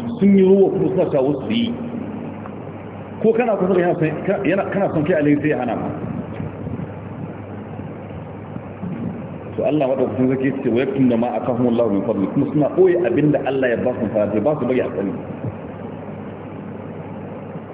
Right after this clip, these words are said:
Sai Allah madaukakin sarki ya ce, "Waɗannan mutane fa, ويكتم،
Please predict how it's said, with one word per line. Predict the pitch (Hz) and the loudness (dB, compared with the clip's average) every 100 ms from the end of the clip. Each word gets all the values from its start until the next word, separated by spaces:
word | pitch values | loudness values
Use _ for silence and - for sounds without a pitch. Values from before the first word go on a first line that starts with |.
| - - - | -12 -8 -2
Sai | 123 | 0
Allah | 135 | 2
madaukakin | 123 127 117 107 117 | 0 0 0 0 0
sarki | 117 117 123 | 0 2 2
ya | 123 | 2
ce, | 113 | 2
"Waɗannan | 160 165 147 131 | 2 2 2 2
mutane | 143 123 90 95 | 2 0 0 -4
fa, | 104 - - - - - - - - - - - 117 - - - - - - - - 85 | -4 -6 -10 -10 -12 -10 -10 -10 -10 -10 -12 -10 -10 -10 -12 -12 -12 -12 -12 -12 -8 -2
ويكتم، | 104 147 - | 0 0 2